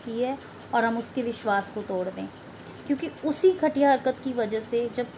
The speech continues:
genuinely किसी को ज़रूरत होती है ना, तो विश्वास नहीं मिल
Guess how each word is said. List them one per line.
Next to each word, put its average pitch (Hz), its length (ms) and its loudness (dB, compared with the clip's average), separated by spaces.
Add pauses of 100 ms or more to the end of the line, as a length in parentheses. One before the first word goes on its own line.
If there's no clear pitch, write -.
(120)
genuinely 262 680 4
किसी 269 280 0
को 262 120 2
ज़रूरत 226 360 -2
होती 202 300 -6
है 202 100 -4
ना, 214 140 -8 (920)
तो 254 60 0
विश्वास 233 580 0
नहीं 226 140 -4
मिल 208 180 -6